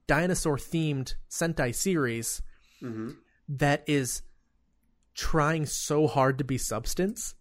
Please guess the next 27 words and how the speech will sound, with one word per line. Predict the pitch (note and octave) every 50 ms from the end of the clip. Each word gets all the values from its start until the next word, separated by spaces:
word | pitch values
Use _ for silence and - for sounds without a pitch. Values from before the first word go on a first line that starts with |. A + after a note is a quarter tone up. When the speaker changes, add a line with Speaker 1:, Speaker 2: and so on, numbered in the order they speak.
| _ - - - - - _ _ _ _ _
Speaker 1:
but | - - D3+ D#3
it | D3 C3+
has | - - C#3+ C#3+ C#3+ C#3 C3 B2+
nothing | A#2 A2 A#2+ B2 B2+ C3+ C3 - - C#3 B2 A#2+ A#2+ - _ _ -
to | - - - - - D3+ C#3 A#2+ G#2+
it. | F2 - - - - -
<laughs> | - A#3+ A#3 - - - - - - -
Speaker 2:
Right. | - - G#3+ -
Speaker 1:
It's | C#3+ - - -
so | - - - - - - - - E3 D3+ D#3+ E3+ E3
flashy. | - - - C#3 C3 B2+ C#3 - - F#3+ -
It's | - C3+ - -
so | - - - - D#3 D3+ E3 F3
fun, | - - - - - B2+ B2+ C#3 D#3+ F#3 G#3 G3 - - _ _ _ _ _ _ _ _ _ _
but | - C#3+ C#3
it | C#3+ C#3 C3+
is | C3+ B2
so | - - - - D3+ D3 D3 C#3+
shallow. | - - - - C3 A#2 A#2+ B2+ C3 B2 A2 G#2 G2+ - - _ _ _ _ _ _ _ _ _ _ _ _ -
Speaker 2:
Mm-hmm. | A2 G#2 G2 F#2+ G#2 A#2
Speaker 1:
And | C3+ C3+ C3 B2+ C3+ C#3+
this | C#3+ C3
is | C#3+ C#3 C#3
another | C3+ B2+ C3+ D#3+ F#3 D#3+
series | - - C#3+ B2+ B2 -
I | A#2+ A#2
get | A2+ - C3 - -